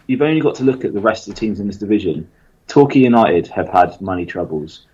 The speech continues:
Uh, Billericay Town, there was the threat that they might go out of business if Glen Tamplin, uh, disappeared. Truro City have had money troubles. Gloucester City have had money troubles. There is,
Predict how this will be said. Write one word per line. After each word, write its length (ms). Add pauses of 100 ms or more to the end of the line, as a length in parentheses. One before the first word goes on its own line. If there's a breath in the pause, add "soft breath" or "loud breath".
(180)
Uh, 160
Billericay 480
Town, 500
there 220
was 220
the 80
threat 420
that 100
they 140
might 180
go 80
out 80
of 100
business 280
if 80
Glen 200
Tamplin, 560
uh, 160
disappeared. 600
Truro 400
City 460
have 100
had 160
money 200
troubles. 380
Gloucester 380
City 300
have 100
had 160
money 200
troubles. 440
There 340
is, 220